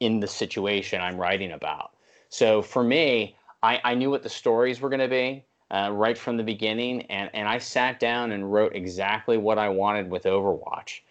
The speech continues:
Now, my actual process, I, I've heard authors, uh,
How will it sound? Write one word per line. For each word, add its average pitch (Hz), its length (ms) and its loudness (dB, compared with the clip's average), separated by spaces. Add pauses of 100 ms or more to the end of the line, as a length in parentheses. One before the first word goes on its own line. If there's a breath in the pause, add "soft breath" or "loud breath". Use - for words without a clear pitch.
(240 soft breath)
Now, 110 140 2
my 113 160 4
actual 135 340 2
process, 123 840 2
I, 92 180 -8
I've 104 160 -2
heard 120 200 4
authors, 110 680 2 (560)
uh, 90 340 -2